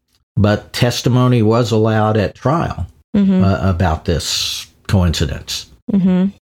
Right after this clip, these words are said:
Speaker 1: Uh, I did see an interview with the original trial judge, and he s-, feels that he made a mistake by allowing that.
Speaker 2: Mm.
Speaker 1: He thought that might have prejudiced the jury because, I mean, you and I are talking about how strange this looked.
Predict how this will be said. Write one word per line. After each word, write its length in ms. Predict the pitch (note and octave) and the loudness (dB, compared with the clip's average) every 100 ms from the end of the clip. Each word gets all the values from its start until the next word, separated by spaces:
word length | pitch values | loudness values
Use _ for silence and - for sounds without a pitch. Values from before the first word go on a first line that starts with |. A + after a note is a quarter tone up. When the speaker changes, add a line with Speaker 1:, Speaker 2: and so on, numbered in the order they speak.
| _ - | _ -4
Speaker 1:
Uh, 300 | E2 - - | -2 -2 -2
I 200 | F#2+ F#2+ | 0 4
did 200 | A2+ A2+ | 2 2
see 180 | - G2+ | 2 2
an 100 | G2 | 2
interview 420 | G#2+ G2 F#2 F#2 | 2 2 2 2
with 120 | F2+ | 2
the 100 | F#2+ | 0
original 460 | F2+ G2 F#2 F#2 D#2+ | 2 2 2 0 0
trial 400 | - A#2+ C3+ A#2 | 0 2 2 0
judge, 480 | G#2 F#2+ F2+ F2 F#2 | 0 0 0 0 0
and 260 | F2+ F2+ E2 | 0 0 -2
he 340 | D#2+ G#2+ F#2 | -2 0 0
s-, 260 | - - _ | -2 -8 _
feels 400 | G#2+ F#2+ E2+ D#2 | 0 2 0 0
that 160 | F#2+ D2+ | 0 0
he 120 | G#2+ | 2
made 240 | A2 F2+ E2 | 2 2 0
a 40 | |
mistake 520 | D#2+ - - E2+ D#2 | -2 -2 0 -2 0
by 180 | F2+ E2+ | -2 -2
allowing 480 | D#2 F2+ F#2 C#2 D2 | 0 0 0 -2 -4
that. 280 | B1 - - _ - | -6 -8 -16 _ -2
Speaker 2:
Mm. 640 | F#3+ G3+ G3+ F#3 F3 F3 | 0 2 2 2 0 -2
Speaker 1:
He 140 | - E2+ | 0 2
thought 260 | F#2+ E2+ | 2 0
that 180 | F2+ E2 | 0 0
might 200 | E2 D#2+ | 0 0
have 100 | D2+ | -2
prejudiced 840 | - E2 D#2 D#2 D2+ - - - - | -2 -2 -2 -2 -4 -6 -12 -8 -2
the 100 | D#2 | 0
jury 400 | E2+ E2 D#2+ F#2+ | 2 2 0 0
because, 400 | G2+ F#2 F#2+ F2 | -2 -2 -2 0
I 40 | |
mean, 200 | F2+ F2 | 2 2
you 160 | F2+ F2 | 2 2
and 80 | |
I 160 | E2+ F2+ | 2 2
are 120 | D#2+ | 0
talking 380 | - F#2 F2 F#2 | 0 -2 0 0
about 300 | E2+ E2 D#2+ | 0 0 0
how 160 | F2+ E2+ | -2 -2
strange 480 | - F#2 E2+ E2 | -2 0 2 0
this 180 | D#2+ D#2 | -2 0
looked. 320 | F2+ E2 - | 0 0 -2